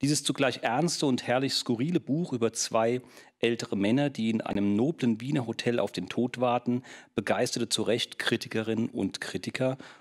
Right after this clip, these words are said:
und Leserinnen und Leser. Sie erhält dafür den renommierten Adalbert von Camisso-Preis, mit dem Autorinnen und Autoren ausgezeichnet werden, die auf Deutsch schreiben, obwohl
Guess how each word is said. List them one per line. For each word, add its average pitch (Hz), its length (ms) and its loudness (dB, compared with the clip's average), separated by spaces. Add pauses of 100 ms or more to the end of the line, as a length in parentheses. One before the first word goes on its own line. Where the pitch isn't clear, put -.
und 117 220 0
Leserinnen 98 500 -2
und - 160 -2
Leser. 73 380 -8 (480)
Sie 123 200 0
erhält 117 460 2
dafür 117 240 2
den 120 100 2
renommierten 113 540 2
Adalbert 110 520 0
von 101 200 -2
Camisso-Preis, 131 840 0 (240)
mit 113 140 0
dem 117 120 2
Autorinnen 143 600 2
und - 60 -2
Autoren 135 500 0
ausgezeichnet 127 840 0
werden, 139 340 2 (300)
die 120 120 2
auf 107 200 0
Deutsch 131 380 2
schreiben, 110 560 -2 (340)
obwohl 113 580 2